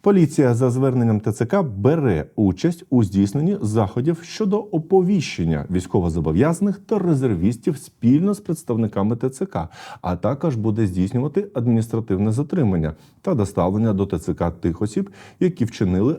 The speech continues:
адміністративні правопорушення, передбачені статтями двісті десять, двісті десять прим. один купап. Тобто після вісімнадцятого травня поліція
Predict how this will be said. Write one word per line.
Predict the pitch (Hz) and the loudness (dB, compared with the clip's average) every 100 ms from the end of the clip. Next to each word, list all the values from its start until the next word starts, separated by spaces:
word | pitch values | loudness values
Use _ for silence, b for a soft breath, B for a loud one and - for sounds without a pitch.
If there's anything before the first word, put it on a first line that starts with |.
| - | -4
адміністративні | 127 95 82 80 73 87 82 87 101 | -4 0 0 0 -2 -6 -2 0 0
правопорушення, | 76 127 147 135 131 143 160 180 | 0 -2 -2 -2 0 0 0 -4
передбачені | 170 95 80 76 82 139 160 | -2 -2 0 -2 -4 -4 -6
статтями | - 110 98 80 78 | -6 -4 -2 0 -2
двісті | 76 80 - | 0 -2 -2
десять, | 73 78 104 156 | -2 -2 -2 -2
двісті | 107 92 - 78 | 0 -2 -2 -2
десять | 85 82 76 | -2 -2 -6
прим. | - 85 | -2 -2
один | 78 90 156 | 0 -2 -2
купап. | - - 76 - - _ | -4 -6 -4 -8 -14 _
Тобто | 156 - - | 0 0 -2
після | 226 - 147 139 110 | -6 -4 -4 0 -2
вісімнадцятого | 104 113 98 - 87 87 | 0 -2 -2 -2 -4 -2
травня | 76 80 113 | -2 -2 -2
поліція | - 156 160 175 | 0 -2 0 -2